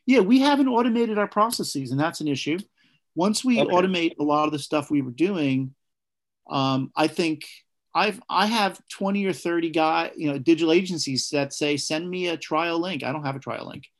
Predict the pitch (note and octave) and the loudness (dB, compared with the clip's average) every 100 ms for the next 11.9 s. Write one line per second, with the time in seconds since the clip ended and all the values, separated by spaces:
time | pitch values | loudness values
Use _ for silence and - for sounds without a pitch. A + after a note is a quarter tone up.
0 | _ - - - - - - - - _ | _ -20 -6 -4 -4 -4 -6 -6 -10 _
1 | _ _ - F3+ A#3 D#3+ G#2+ G#2+ - - | _ _ 0 2 2 0 -2 0 0 0
2 | G2 F#3 F#3 E3+ E3 D#3+ D3 B2+ - C#3+ | -2 -2 -2 -2 -2 -2 -4 -6 -8 -8
3 | C#3 C#3+ C3 C3 - - - _ - E3+ | -8 -10 -10 -12 -16 -20 -20 _ -2 2
4 | D#3+ D#3+ _ _ _ _ _ _ _ _ | 2 0 _ _ _ _ _ _ _ _
5 | _ _ _ _ _ _ - G3+ A2 - | _ _ _ _ _ _ 2 2 2 -4
6 | - F#3+ E3+ E3+ - _ _ - F#3 G3 | 0 4 4 4 0 _ _ -4 0 4
7 | A#3+ D#4+ B3 G#3+ - F#3+ F3+ F3+ D#3+ F3 | 4 4 4 2 0 0 -2 -4 0 4
8 | C#3+ - F3+ G#3+ A#3+ G#3 E3+ D3+ C#3+ C#3+ | 2 2 -2 0 0 0 2 2 2 -2
9 | C#3 D3+ D#3 F3 F3+ E3 D#3+ C#3+ - C3+ | -4 -2 0 0 -4 -6 -4 -4 -4 -6
10 | B2+ - _ _ _ D#3 F3 F3+ F3 E3 | -6 -10 _ _ _ -2 -2 -2 -4 -4
11 | D3+ C3+ C#3 C#3 E3 D#3 C#3 C3 | -4 -4 -2 0 0 0 0 -2